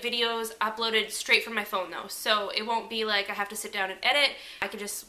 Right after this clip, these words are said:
one take a video and then upload it straight to the channel, so that would be really good. And I never have a problem filming when we're in the hospital. I'm always posting videos and, like, wanting to document that,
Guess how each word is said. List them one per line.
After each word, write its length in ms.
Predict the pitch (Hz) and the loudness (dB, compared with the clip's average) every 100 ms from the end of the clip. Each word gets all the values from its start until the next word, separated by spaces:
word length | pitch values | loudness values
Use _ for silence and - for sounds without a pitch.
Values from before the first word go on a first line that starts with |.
| 202 | 0
one 220 | 226 220 | 2 2
take 440 | 220 208 196 - | -2 -2 -2 -4
a 60 | 202 | -8
video 460 | 202 196 190 185 180 | -6 -4 -2 -2 -4
and 200 | 190 180 | -6 -8
then 80 | 180 | -8
upload 340 | - 190 190 | -8 -4 -6
it 80 | 180 | -6
straight 280 | - 190 - | -6 -8 -8
to 200 | - 196 | -6 -8
the 100 | 190 | -8
channel, 460 | 196 208 269 320 339 - - - - | -6 0 4 4 2 -4 -10 -12 -6
so 160 | - | 8
that 120 | 262 240 | 10 10
would 120 | 247 | 8
be 100 | 254 | 2
really 240 | 254 247 | 2 2
good. 540 | 254 247 240 233 233 - - | 6 6 8 6 4 2 0
And 380 | 226 220 208 - | 0 2 2 2
I 80 | |
never 220 | 240 277 330 | 4 6 6
have 100 | 359 | 4
a 40 | |
problem 380 | - 285 277 269 | 4 2 2 -4
filming 360 | - 226 269 | -4 -4 -2
when 100 | 277 | -4
we're 80 | 233 | -4
in 80 | 220 | -2
the 60 | 208 | 2
hospital. 400 | 196 196 247 247 | 2 2 -2 0
I'm 180 | 226 - | 0 -2
always 280 | 202 220 220 | 0 2 0
posting 460 | - 208 - 226 | -2 -6 -4 -2
videos 560 | 220 220 233 233 240 - | 4 6 6 4 2 2
and, 140 | 196 | 2
like, 160 | 196 190 | 4 4
wanting 240 | 196 196 | 4 4
to 80 | 196 | 4
document 480 | 185 - 233 240 247 | 2 2 2 2 8
that, 300 | 285 294 - | 10 10 8